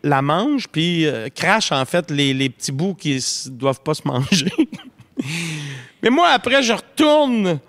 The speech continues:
Et là, je suis vraiment fasciné de le voir faire, tu sais. Et je retourne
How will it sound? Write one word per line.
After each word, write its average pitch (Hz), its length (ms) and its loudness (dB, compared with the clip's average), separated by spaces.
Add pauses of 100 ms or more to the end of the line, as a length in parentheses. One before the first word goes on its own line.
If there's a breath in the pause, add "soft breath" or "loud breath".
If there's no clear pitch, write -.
(260 soft breath)
Et 220 80 0
là, 302 100 4
je - 80 2
suis - 140 -2
vraiment 185 320 0
fasciné 190 480 2
de 175 100 2
le 143 100 2
voir 131 280 -2
faire, 190 460 -2
tu - 180 -4
sais. 170 120 -8 (420 loud breath)
Et 175 100 4
je 185 140 4
retourne 247 960 0